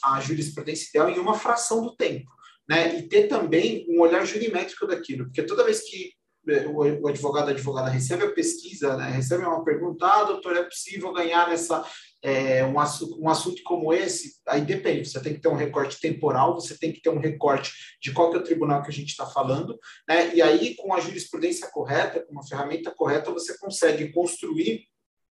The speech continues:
um ementário, né, como a Juliana falou, que ele é super aderente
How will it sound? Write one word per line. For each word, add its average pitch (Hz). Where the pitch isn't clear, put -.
um 165
ementário, 165
né, 156
como 151
a 147
Juliana 143
falou, 135
que -
ele 370
é 403
super -
aderente 226